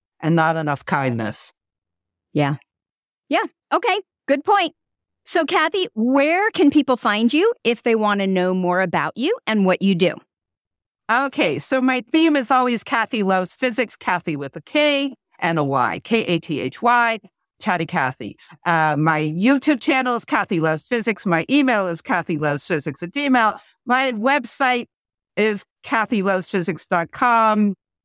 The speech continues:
Speaker 1: And I can't figure out how to do anything else. I mean, like, I'm on Facebook, I think, as Kathy Loves Physics. And I'm never there. I can never figure it out. That's
Speaker 2: Yeah.
Speaker 1: ironic. Yeah. So, yeah. Oh, and my book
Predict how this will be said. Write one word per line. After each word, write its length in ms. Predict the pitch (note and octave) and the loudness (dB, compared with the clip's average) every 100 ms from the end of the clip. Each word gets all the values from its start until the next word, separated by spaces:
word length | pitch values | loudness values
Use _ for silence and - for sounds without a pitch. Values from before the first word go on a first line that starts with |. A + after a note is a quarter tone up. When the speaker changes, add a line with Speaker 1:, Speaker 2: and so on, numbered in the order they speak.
| _ - | _ -6
Speaker 1:
And 260 | G3 F#3 F3 | -2 -2 -2
I 120 | G3+ | -4
can't 260 | G3+ A#3+ F3+ | -2 -2 0
figure 240 | A3 F#3 | 0 2
out 160 | F3 E3+ | 2 0
how 140 | E3 | -2
to 120 | D#3 D3 | -2 0
do 180 | D3+ | 0
anything 340 | C#3+ C#3 C#3+ C3+ | 2 0 -2 -2
else. 300 | A#2 - - _ _ _ | -2 -6 -18 _ _ _
I 80 | F#3 | 0
mean, 220 | F#3 F3+ | 2 2
like, 240 | E3+ E3+ _ _ - | 2 0 _ _ -2
I'm 140 | G3+ | 2
on 160 | A#3 G#3 | 2 0
Facebook, 520 | - C4 - C#4 C4 | -2 -2 0 -2 0
I 100 | C4 | -2
think, 340 | G#3+ C4+ - - | 0 -4 -6 -4
as 180 | G#3 A3 | -2 -2
Kathy 340 | C4 A3+ B3+ | -2 -2 0
Loves 240 | A#3 A#3+ - | 2 0 -2
Physics. 360 | C4 A3+ C#4+ - _ _ _ _ | -2 2 0 -2 _ _ _ _
And 220 | A#3+ B3+ | -2 -2
I'm 280 | A#3 B3+ C4 | 0 0 2
never 300 | C4+ C4+ C4+ | 2 0 -2
there. 380 | A#3+ A#3+ G#3 G3+ | -2 0 0 -2
I 80 | G#3 | -2
can 200 | G4 C4+ | 0 2
never 280 | C4 C4+ B3 | 2 0 0
figure 320 | C4+ C4 B3+ | 0 2 2
it 80 | B3 | 0
out. 220 | - - _ _ _ _ _ _ _ _ - | -4 -12 _ _ _ _ _ _ _ _ -6
That's 200 | D4+ - | -4 -2
Speaker 2:
Yeah. 60 | |
Speaker 1:
ironic. 480 | C4+ D#3+ G#3+ G3+ - - | 2 4 2 0 -6 -6
Yeah. 100 | B4 A#4+ F4+ E4 | -4 -4 -10 -10
So, 200 | - D4 | -2 -2
yeah. 300 | C4+ C4 D4 - | -2 -4 -4 0
Oh, 240 | D#4 D4+ | 0 0
and 220 | C4+ C#4+ C#4 | 0 2 2
my 140 | C4+ - _ | 0 -6 _
book 200 | D4 E4 | 0 0